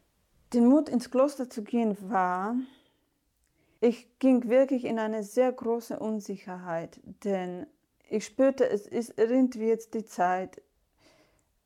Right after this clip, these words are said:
Ich musste, ich spürte, ich muss in die Wüste, sonst komme ich mit den Lebensfragen nicht, nicht klar. Das war einfach zu viel, was ich erkunden wollte. Und dann habe ich das einfach gemacht und alles hinter mir gelassen. Ich habe auch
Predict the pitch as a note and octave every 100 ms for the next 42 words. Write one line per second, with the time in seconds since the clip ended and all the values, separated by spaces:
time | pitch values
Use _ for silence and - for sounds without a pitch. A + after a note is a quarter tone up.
0 | _ _ - G3 - A3 B3 - A3 -
1 | - A#3+ B3+ B3+ F3 A3 A3 A3+ G#3 F#3+
2 | F#3 C4 C4+ - B3+ C#4 F4+ - _ _
3 | _ _ _ _ - A3 - C4 B3+ A3
4 | A3+ G#3+ G#3+ G3 G#3 G#3+ - - F#3 F#3
5 | F3+ F#3 E3+ - - F#3+ F3 - G3+ F#3+
6 | F3 F#3+ - - G#3 G#3+ A3+ _ - B3
7 | - A#3+ G3 G3 G3+ G3+ G#3 G3+ - _
8 | G3+ - B3 - F#3 F3+ F3 F3+ A#3 -
9 | G#3 G3+ G3+ F#3+ F#3+ G3+ F#3+ - F#3+ F#3+
10 | G#3 G3+ F#3 F3 F#3+ - G3 F#3 _ _
11 | F3+ F#3+ G3+ F#3+ F#3+ F3+ G#3 G3+ E3 E3+
12 | - A3 A3 _ _ _ _ - E3+ G3
13 | F#3 F#3+ F#3+ -